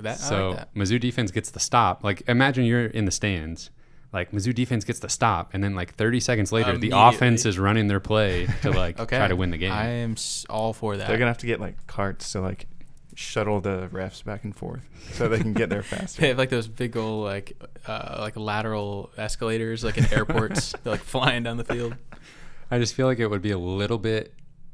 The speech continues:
Speaker 2: anticlimactic. Like, you're doing one play at a time.
Speaker 3: Hmm.
Speaker 2: So we're gonna run one play, and then we have to get,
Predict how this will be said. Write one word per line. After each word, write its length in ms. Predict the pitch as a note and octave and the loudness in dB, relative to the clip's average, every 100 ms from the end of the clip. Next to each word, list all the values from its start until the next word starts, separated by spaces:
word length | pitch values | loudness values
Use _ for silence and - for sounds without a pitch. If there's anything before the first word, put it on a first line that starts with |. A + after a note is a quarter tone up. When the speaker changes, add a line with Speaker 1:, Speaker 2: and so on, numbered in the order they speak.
| - | -4
Speaker 2:
anticlimactic. 840 | F#2+ F2+ G2 A2 F2 D#2+ E2 G2+ | -2 -2 -2 -2 0 -2 -2 -4
Like, 220 | G2 F#2 - - | -4 -6 -8 -4
you're 140 | G#2 | 0
doing 320 | A#2 A#2+ E2+ | 2 2 0
one 320 | F2 G2+ G#2 | 0 0 0
play 220 | G2 F#2 F#2 | 0 0 0
at 60 | |
a 40 | E2+ | -2
time. 440 | - E2 E2+ - - | -4 -6 -6 -10 -12
Speaker 3:
Hmm. 220 | - G#2+ F#2 | -6 -4 -2
Speaker 2:
So 140 | G#2 | 0
we're 80 | A2+ | 2
gonna 120 | C3 | 2
run 320 | G#2+ G2+ E2 | 0 -2 -2
one 340 | D#2+ E2 F#2+ G#2 | -4 -2 -2 -2
play, 480 | - F2 F2 G2+ G2+ | -2 -2 -2 -4 -6
and 100 | G2 | -2
then 80 | F#2 | 0
we 60 | F#2+ | 0
have 80 | F2+ | -2
to 80 | |
get, 280 | F2 F2+ - | -4 -4 -6